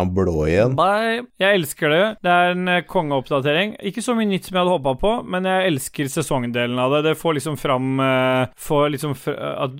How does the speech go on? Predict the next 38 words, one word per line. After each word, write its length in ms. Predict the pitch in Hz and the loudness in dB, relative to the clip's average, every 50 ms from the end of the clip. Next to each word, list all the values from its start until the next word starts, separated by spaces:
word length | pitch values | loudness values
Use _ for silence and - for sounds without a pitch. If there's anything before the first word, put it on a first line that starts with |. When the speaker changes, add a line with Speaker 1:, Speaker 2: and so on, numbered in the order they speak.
| - - - | -18 -18 -4
Speaker 2:
all 200 | - 165 160 156 156 156 151 143 139 135 | -2 -2 -2 -2 -4 -8 -12 -14 -16 -16
ting 180 | - - 151 143 | -10 -6 -4 -4
som 200 | 127 - - 160 | -4 -2 -4 -6
før 320 | 139 - 156 143 139 139 139 147 147 143 | -4 -2 0 2 2 2 0 -2 -6 -4
bare 160 | 143 143 131 131 | 0 0 2 2
var 140 | 127 127 127 | 2 2 0
litt 140 | 127 120 - | 0 -2 -2
sånn, 680 | 139 131 127 131 127 127 127 127 131 127 127 127 131 131 | -2 -2 -2 -2 -4 -4 -4 -6 -4 -4 -4 -6 -6 -4
du 60 | 135 139 139 | -2 -2 -2
gjo-, 100 | 139 120 | -2 -2
gjorde 320 | 139 139 135 131 123 131 127 120 | -2 -2 -2 -2 -2 -2 -4 -4
uten 120 | - 127 120 | -4 -6 -6
at 80 | 117 113 | -4 -2
det 80 | 127 135 | -2 0
hadde 260 | 131 123 117 120 117 | 0 0 -2 -4 -4
noe 680 | 120 123 123 120 120 120 120 120 120 120 120 120 113 - - - _ | -2 -2 -2 -2 -2 -2 -2 0 0 0 -2 -2 -4 -6 -12 -20 _
for 140 | - - 151 | -8 -6 -6
seg. 240 | 131 - 190 208 214 | -2 0 0 0 2
Nå 80 | 196 180 | 0 0
kan 140 | - 190 185 | 0 -2 0
du 80 | 180 | 2
gjøre 200 | 180 160 147 147 | 2 2 2 2
det, 120 | 151 180 208 | 2 2 2
og 220 | 214 202 185 156 | 2 0 0 0
så 100 | 175 185 | 0 0
levele 240 | 175 160 139 127 135 | 0 0 0 0 -2
opp 80 | 139 135 | 0 0
Battle 300 | 131 123 - 135 127 117 | -2 -4 -4 -4 -4 -2
Passet. 320 | 131 123 113 - 139 135 | -2 -2 -2 -2 -2 -2
Det 80 | 156 180 | 0 0
er, 320 | 202 208 202 202 202 202 202 185 190 180 | 2 2 2 2 2 2 2 2 0 0
jeg 40 | - - - - _ - | -4 -8 -16 -20 _ -2
elsker 340 | 196 190 151 131 - - 139 135 | -2 0 0 -2 -2 -2 0 0
det. 160 | 131 147 - - | 0 -2 -6 -6
Synes 140 | - 180 160 170 | -4 -2 -2 -4
jeg 60 | 170 | -4
koser 240 | - 185 160 117 139 | -2 -4 -4 -2 0
meg 160 | 160 175 185 | -2 -2 0